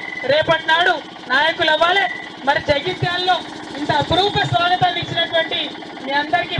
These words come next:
మళ్ళొకసారి ధన్యవాదాలు. సోదరి వసంత గారు, సురేష్ గారు, అట్లనే ప్రియాంక గారు, మరి మన జిల్లా పెద్దన్న కొప్పుల ఈశ్వరన్న గారు, గౌరవనీయులు జిల్లా అధ్యక్షులు విజయసాగరరావు గారు,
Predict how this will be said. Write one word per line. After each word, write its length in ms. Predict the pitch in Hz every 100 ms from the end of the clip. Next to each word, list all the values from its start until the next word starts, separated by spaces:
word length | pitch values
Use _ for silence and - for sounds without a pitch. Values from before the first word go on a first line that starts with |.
| 302
మళ్ళొకసారి 540 | 320 320 - 339 349 294 - - -
ధన్యవాదాలు. 680 | 254 294 330 339 349 359 415 370 - - -
సోదరి 440 | 294 320 339 359 - - - - - - - - -
వసంత 360 | 277 277 320 330 330
గారు, 280 | 339 349 370 - - -
సురేష్ 360 | 294 320 339 349
గారు, 260 | 349 349 349 - - - 269
అట్లనే 340 | 262 330 339
ప్రియాంక 480 | 330 311 330 349 359 339
గారు, 200 | 349 359 339 - - -
మరి 180 | 277 311
మన 260 | 285 285 330 330 403 - -
జిల్లా 260 | 320 370
పెద్దన్న 500 | 359 349 339 359 381 370 330 320 339 - - - - - - - - -
కొప్పుల 300 | 285 285 339
ఈశ్వరన్న 520 | 320 311 359 349 339
గారు, 280 | 339 359 359 - - - - 254
గౌరవనీయులు 500 | 302 339 349 349 339
జిల్లా 260 | 320 320
అధ్యక్షులు 420 | 330 330 320 339 320
విజయసాగరరావు 680 | 294 330 339 330 320 320
గారు, 220 | 320 339